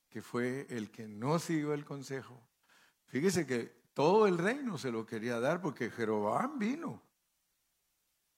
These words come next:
Jeroboam vino con todo el pueblo y le dijo, "Si tú nos escuchas y tú nos alivianas las cargas y tú nos hablas bien,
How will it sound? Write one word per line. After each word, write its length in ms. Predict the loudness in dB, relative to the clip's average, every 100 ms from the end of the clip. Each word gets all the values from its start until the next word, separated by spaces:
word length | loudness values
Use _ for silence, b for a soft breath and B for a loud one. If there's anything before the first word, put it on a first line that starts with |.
| _ _
Jeroboam 600 | -4 -2 0 2 2 2
vino 340 | 2 2 2
con 160 | 0 -2
todo 160 | 2 0
el 100 | 2
pueblo 360 | 2 2 2
y 40 | 2
le 180 | 2
dijo, 640 | 4 2 4 2 2 -2 B B B _ _ _
"Si 280 | -6 -2 -2
tú 280 | 0 4 4
nos 280 | 4 2 2
escuchas 880 | -2 -2 0 0 -2 -14 -16 -20 _ _
y 180 | 0 0
tú 500 | -4 _ 6 6 6
nos 320 | 2 -2 0
alivianas 640 | 0 0 2 4 4 2
las 220 | 2 0 2
cargas 640 | 2 2 0 -8 -12 -18 B B B _ _
y 140 | -8 -4
tú 240 | 2 4
nos 240 | 4 6
hablas 400 | 6 8 6 4
bien, 560 | 4 8 8 6 0